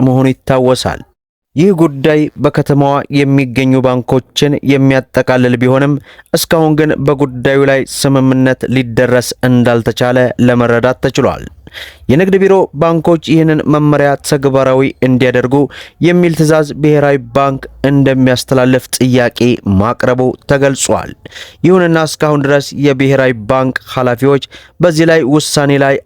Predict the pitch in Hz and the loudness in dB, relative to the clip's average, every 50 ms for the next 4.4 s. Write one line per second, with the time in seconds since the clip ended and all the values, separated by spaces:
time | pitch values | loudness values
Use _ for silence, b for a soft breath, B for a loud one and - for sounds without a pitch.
0 | _ - 143 139 127 127 131 127 131 127 - 151 147 147 143 B B B B B | _ -4 -2 -2 0 0 2 2 0 0 0 0 0 -2 -2 B B B B B
1 | _ 156 170 160 170 170 165 156 - 139 110 92 92 135 156 160 160 156 156 156 | _ 0 0 2 2 0 0 -2 -4 -8 -6 -4 -2 0 0 2 2 2 2 2
2 | 151 151 151 151 - - - - - 151 151 143 147 139 139 139 139 139 135 131 | 2 2 0 0 -2 -4 -4 -2 0 2 2 2 2 0 0 0 0 0 0 0
3 | 131 127 123 131 139 151 147 - B B B B B B - 165 180 175 165 160 | -2 -2 -2 0 0 0 0 -2 B B B B B B 0 0 2 2 2 2
4 | 156 147 139 139 156 151 151 147 | 0 0 -2 -2 0 0 0 -2